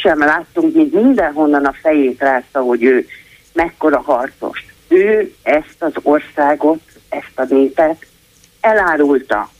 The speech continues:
mégpedig ott a benzinkútnál, amikor a Vona Gáborral külön paktumokat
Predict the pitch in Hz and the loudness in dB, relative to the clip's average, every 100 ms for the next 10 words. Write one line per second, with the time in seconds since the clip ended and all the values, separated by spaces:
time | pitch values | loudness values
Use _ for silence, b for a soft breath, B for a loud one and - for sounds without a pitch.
0 | - 156 147 - 151 147 143 139 - 139 | -4 -2 0 0 -2 0 0 -2 -2 0
1 | 156 170 185 202 196 220 220 220 220 220 | 0 2 2 2 2 0 0 0 2 0
2 | 214 - _ B B B 175 175 151 147 | -2 -10 _ B B B 2 2 2 0
3 | 139 147 185 220 226 208 202 208 185 180 | 2 0 0 0 0 0 0 0 2 2
4 | 170 151 - b b b - 233 196 135 | 0 -2 -8 b b b -4 0 0 0
5 | 127 147 - 165 151 139 120 | -2 -2 -2 0 0 0 -2